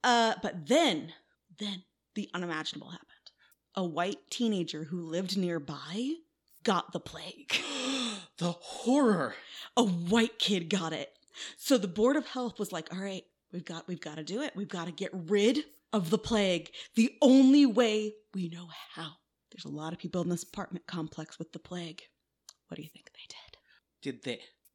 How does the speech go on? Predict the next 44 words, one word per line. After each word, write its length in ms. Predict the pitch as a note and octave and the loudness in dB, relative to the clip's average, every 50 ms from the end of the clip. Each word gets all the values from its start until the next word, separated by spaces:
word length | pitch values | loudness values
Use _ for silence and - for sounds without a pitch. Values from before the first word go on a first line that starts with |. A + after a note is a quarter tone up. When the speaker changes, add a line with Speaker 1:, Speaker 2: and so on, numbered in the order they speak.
| _ _ | _ _
Speaker 2:
did 160 | - A#2+ - | -14 -14 -12
they 140 | - G2+ G2 _ _ | -12 -16 -18 _ _
burn 200 | - - A2+ - | -14 -14 -14 -14
it 100 | A#2+ - | -14 -16
to 80 | - - | -16 -14
the 80 | - A#3+ | -14 -14
ground? 280 | G#3+ - A3+ G#3 G#3 | -12 -12 -12 -4 -2
Speaker 1:
They 100 | G#3 F#3+ | 0 0
burned 380 | E3+ - - F3+ E3+ E3 E3 E3+ | 0 0 -2 -2 -2 -2 -4 -4
it 120 | F3+ - - | -6 -6 -8
to 80 | F3 - | -8 -8
the 80 | - | -8
ground. 340 | F3 - - F#3+ A3 A3 A#3+ | -8 -6 -4 -2 0 2 4
Speaker 2:
No, 380 | C4 D#4+ F4+ G4 G#4 G4 C#4+ A3 | 6 8 8 8 8 8 6 6
I 80 | G#3+ A4+ | 6 8
was 160 | G#4 - - | 8 6 6
thinking 260 | - - F#4+ F#4 F#4+ | 6 0 0 0 -4
of 80 | F4 D4 | -4 2
the 40 | D4 | 4
most 220 | C#4+ C#4+ D4 - | 4 4 4 2
horrible 440 | - - F4 A4 C5 A#4+ D#4+ B3+ G#3+ | -2 0 6 6 6 6 6 4 2
thing. 440 | G3+ - A3 F3+ D#3 C3 B2 D3+ F#3 - - _ _ - - - _ - | 2 2 2 2 4 2 0 -2 -6 -8 -12 _ _ -20 -20 -20 _ -2
Speaker 1:
They 240 | G3 G3+ A3 B3 C#4 | 2 4 6 6 4
burned 640 | A3 G3 D4 D4 C4+ B3 A3 G#3 G#3 G#3 G3+ - - _ _ _ _ _ | 4 4 6 6 6 6 4 4 2 0 -2 -4 -10 _ _ _ _ _
this 260 | E3+ E3 G3+ G3 - | -2 0 0 2 4
apartment 440 | A3+ A3+ A3+ A#3+ B3+ G#3+ - C3+ - | 2 0 2 0 -2 -2 -2 -6 -8
complex 520 | - F#3 F3+ F3 F#3 E3+ E3+ E3 - - - _ _ _ - D3+ D3+ _ _ | -6 -6 -6 -2 -2 -2 -2 -2 -6 -14 -18 _ _ _ -20 -20 -20 _ _
down. 340 | - G#3+ F3+ A#2 - C3+ - - _ _ - C4+ _ _ _ _ _ _ _ _ _ | -2 0 0 0 -6 -10 -16 -20 _ _ -18 -18 _ _ _ _ _ _ _ _ _
Speaker 2:
Oh! 520 | - C5+ C#5+ C5+ A#4+ D4+ A#3+ G3+ F3 - - - - - _ _ _ _ - - _ | 6 8 10 10 10 8 8 4 4 0 -4 -10 -18 -20 _ _ _ _ -20 -2 _
Speaker 1:
It 100 | - C#4+ | 4 6
didn't 220 | A#3+ C#4+ B3 A#3 | 6 6 4 4
stop 300 | - - G#3 F3+ F3+ - | 4 4 4 4 2 0
the 60 | - F3 | -8 -10
spread 220 | - - D#3+ D3+ | -6 -6 -6 -6
of 80 | D3 - | -6 -10
the 60 | D3 | -10
plague. 280 | - - - - - - _ _ _ _ _ _ _ _ - G#3+ - _ _ _ - - - _ | -10 -10 -10 -10 -14 -20 _ _ _ _ _ _ _ _ -20 -20 -20 _ _ _ -20 -20 -20 _
So, 460 | - - - - B3+ A3+ G#3+ G#3 G3+ | -20 -8 0 4 6 6 8 6 6
uh, 360 | G3+ F#3+ F#3 F3 E3 D#3 D#3 F#3+ F#3 - _ _ _ _ _ _ - - | 6 6 4 4 2 0 -2 -6 -10 -14 _ _ _ _ _ _ -10 -4
the 120 | A3 G#3 | -2 0
only 200 | G#3 A3 A3+ A3 | 2 4 4 4
way 160 | G#3+ G#3 G3+ | 4 4 2
to 80 | E3+ F3+ | 0 -2
fight 420 | - - A#3+ A#3 A3+ G3+ F#3+ - | 0 2 4 4 4 4 2 -2